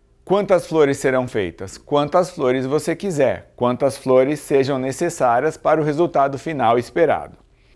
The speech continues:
Aqui nós temos treze flores. Nós vamos agora juntar todas elas em um lindo buquê.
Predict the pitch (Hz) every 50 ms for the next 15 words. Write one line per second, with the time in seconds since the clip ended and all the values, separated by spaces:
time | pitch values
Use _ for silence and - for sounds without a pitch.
0 | _ _ _ - - 120 131 - - 208 208 190 175 156 - - 160 160 160 160
1 | 156 143 - - _ - - 170 180 196 202 185 147 170 165 170 165 151 123 98
2 | 85 76 71 - - - - _ _ - - _ - 127 135 131 147 156 160 147
3 | 165 170 147 156 160 156 143 127 143 156 151 - 165 143 123 120 117 - 180 190
4 | 196 190 190 180 151 127 135 143 147 165 170 170 170 - - - 151 160 170 165
5 | 156 151 160 170 180 180 180 165 175 165 170 - 113 90 -